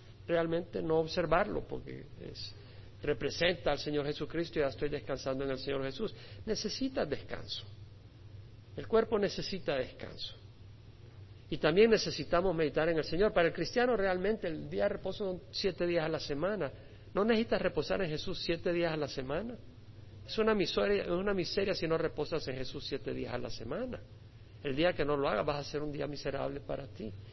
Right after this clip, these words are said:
Necesitamos reposar en el Señor Jesucristo.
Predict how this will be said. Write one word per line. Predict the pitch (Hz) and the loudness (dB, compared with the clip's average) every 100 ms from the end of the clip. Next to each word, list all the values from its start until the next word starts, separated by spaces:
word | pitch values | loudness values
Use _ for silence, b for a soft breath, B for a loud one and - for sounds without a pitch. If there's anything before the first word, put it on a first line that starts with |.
| b b - | b b 0
Necesitamos | 151 143 160 185 185 | 2 4 2 2 0
reposar | 185 165 - 156 | 0 -2 2 4
en | 160 | 4
el | 151 | 2
Señor | 147 139 131 | 0 0 0
Jesucristo. | 135 143 - 160 196 - - | -4 -8 -6 -4 -4 -6 -8